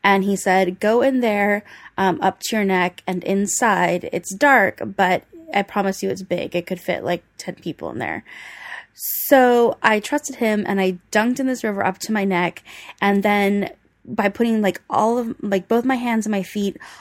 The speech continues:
along the walls of this cave, I, I slipped in between this crack, and this crack in the rock was, um, you know,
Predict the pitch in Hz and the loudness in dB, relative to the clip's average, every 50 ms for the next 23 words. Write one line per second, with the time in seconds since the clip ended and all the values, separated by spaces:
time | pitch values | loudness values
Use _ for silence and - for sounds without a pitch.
0 | - - - 208 202 202 202 208 208 202 202 196 190 - 185 190 - - - - | -10 -4 0 2 2 2 2 2 2 2 2 2 2 0 -2 -6 -6 -6 -2 0
1 | 196 190 190 - - 190 190 180 - _ _ _ - - - 190 190 175 - _ | 2 2 2 2 0 -2 -2 -2 -6 _ _ _ -10 -6 -4 -2 -2 -2 -4 _
2 | _ _ _ _ _ _ _ _ _ _ - - - - - 233 254 269 262 - | _ _ _ _ _ _ _ _ _ _ -8 -6 -6 -4 0 2 2 2 2 -2
3 | 285 247 240 240 - - 233 214 208 - - - - 214 185 175 - - - - | -6 -4 -4 -4 -2 -2 -2 -2 -2 -6 -8 -4 0 0 0 0 0 -4 -8 -20
4 | - - - - 240 254 254 247 - _ _ - _ - - - 302 320 - 359 | -20 -12 -4 0 4 4 4 2 2 _ _ -20 _ -4 0 2 2 2 4 4
5 | 339 330 262 233 226 220 220 220 - - - 202 202 196 196 196 190 190 196 - | 6 6 6 6 4 4 2 0 -2 -8 0 2 4 4 4 4 2 -2 -6 -8
6 | - - - - - - - - - _ - 214 208 185 185 190 180 180 175 - | -10 -14 -20 -18 -18 -18 -20 -20 -12 _ 2 4 6 6 6 4 4 0 -2 -4
7 | - - _ _ _ _ _ _ _ - 254 226 220 196 175 165 151 - - | -8 -14 _ _ _ _ _ _ _ -4 -2 0 2 4 4 4 4 2 -2